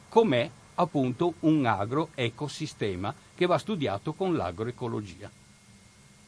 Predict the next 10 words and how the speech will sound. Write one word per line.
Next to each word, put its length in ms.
Allora, 440
alla 220
luce 340
di 160
queste 640
due 420
diverse 680
impostazioni, 840
io 180
dico, 380